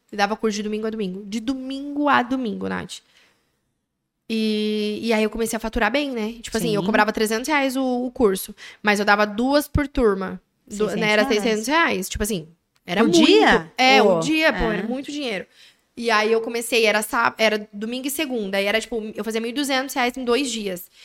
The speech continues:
Speaker 1: Já é algo surreal, porque eu
Speaker 2: Sim.
Speaker 1: vendi quarenta reais no dia. E aí começou tudo a fluir, daí eu fui pra esse espaço, aí eu conheci o Rafael Tedeschi.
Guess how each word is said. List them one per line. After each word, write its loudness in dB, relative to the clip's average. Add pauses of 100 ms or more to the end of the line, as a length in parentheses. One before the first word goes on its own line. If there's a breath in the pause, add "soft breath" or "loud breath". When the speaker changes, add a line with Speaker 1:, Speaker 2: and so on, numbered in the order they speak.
(140 loud breath)
Speaker 1:
Já 6
é 6
algo 6
surreal, 0
porque -4 (460)
eu 6
Speaker 2:
Sim. 2
Speaker 1:
vendi 0 (300)
quarenta 2
reais 2
no -10
dia. -10 (920)
E 2
aí 4 (360 loud breath)
começou -2
tudo -2
a -2
fluir, 2 (400 loud breath)
daí 6
eu 6
fui -2
pra -2
esse -4
espaço, 2 (300)
aí 6
eu -2
conheci -2
o 0
Rafael 0
Tedeschi. -6